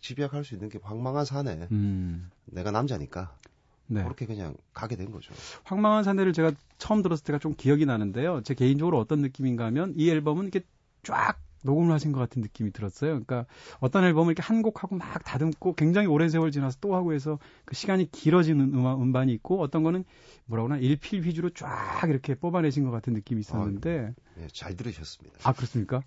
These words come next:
Speaker 2: 네.
Speaker 1: 그냥 곡을 쓸 때도 그랬고
Speaker 2: 네.
Speaker 1: 노래도 그냥 뭔가 코드 같은 걸 연주해 놓고
Speaker 2: 음.
Speaker 1: 가사도 쓰지도 않고 그냥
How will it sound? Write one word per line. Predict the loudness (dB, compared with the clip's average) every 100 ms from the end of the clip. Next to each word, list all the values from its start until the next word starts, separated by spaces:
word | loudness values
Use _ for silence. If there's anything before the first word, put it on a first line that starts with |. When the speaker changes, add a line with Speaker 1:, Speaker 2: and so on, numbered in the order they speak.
| -4
Speaker 2:
네. | -2
Speaker 1:
그냥 | -2 -2
곡을 | -4 -2 -2 -2
쓸 | -4 -10 -10
때도 | -6 -4 -2
그랬고 | -2 -2 -4 -6 -2
Speaker 2:
네. | 0 0 -4 -10 _ _ _ _ _ _ _ _ -14
Speaker 1:
노래도 | -4 0 2 4 4 2 -2 -4
그냥 | -2 0 0 -2 -4 -8 -12 -16 -20 _ _ _ -16
뭔가 | -6 -4 -4
코드 | -6 -4 0
같은 | -2 -2
걸 | -4
연주해 | -2 -4 -2
놓고 | -4 -6 -4 -2
Speaker 2:
음. | 0 0 -2 -6 -10 _ _ _ _ _ _ -14
Speaker 1:
가사도 | -8 -4 -2 -4
쓰지도 | -8 -10 -4 -2
않고 | -2 -4
그냥 | -4 -2 -4